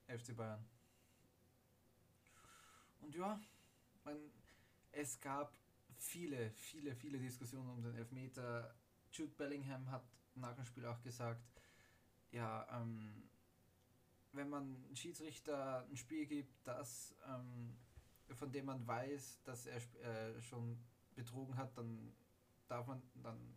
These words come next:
ja, muss man halt sowas erwarten. Hat dann eine Saft-, ich glaub, vierzigtausend Euro Geldstrafe eingehandelt, äh, eingehandelt bekommen. Und dabei, ähm,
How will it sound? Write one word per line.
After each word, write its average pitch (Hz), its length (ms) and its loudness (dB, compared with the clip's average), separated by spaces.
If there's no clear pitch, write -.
ja, 123 220 0
muss 143 200 0
man 139 120 2
halt 131 120 2
sowas 123 240 -2
erwarten. 117 440 2
Hat 139 180 4
dann 147 80 0
eine 135 80 4
Saft-, - 360 -2
ich 131 200 -8
glaub, 127 160 0
vierzigtausend 151 720 0
Euro 127 260 -2
Geldstrafe 110 600 0
eingehandelt, 98 460 -2
äh, 104 1120 -6
eingehandelt 117 380 0
bekommen. 127 300 -4
Und 123 260 -2
dabei, 113 540 2
ähm, 104 300 -2